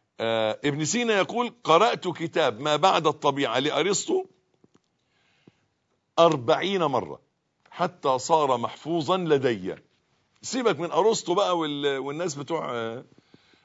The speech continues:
ال-، ال-، أرسطو والفارابي وابن سينا، الناس بتوع علم الكلام وال-، والفلسفة.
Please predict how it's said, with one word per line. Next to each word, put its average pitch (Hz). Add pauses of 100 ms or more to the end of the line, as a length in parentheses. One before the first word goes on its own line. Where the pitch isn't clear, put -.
(160)
ال-، 110
ال-، 98 (960)
أرسطو 143
والفارابي 139
وابن 107
سينا، 185 (380)
الناس 139
بتوع 165
علم 180
الكلام 151
وال-، 110
والفلسفة. 135